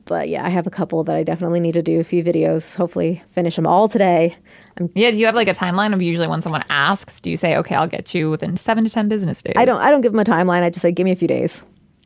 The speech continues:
Speaker 1: And
Speaker 2: Yeah.
Speaker 1: everyone's super understanding. They're super cool about it.
Speaker 2: Good.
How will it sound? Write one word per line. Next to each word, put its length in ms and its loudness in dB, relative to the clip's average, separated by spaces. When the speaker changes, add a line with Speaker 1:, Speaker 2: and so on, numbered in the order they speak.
Speaker 1:
And 200 2
Speaker 2:
Yeah. 300 -2
Speaker 1:
everyone's 360 4
super 200 2
understanding. 440 0
They're 80 2
super 260 0
cool 220 2
about 240 0
it. 260 0
Speaker 2:
Good. 460 0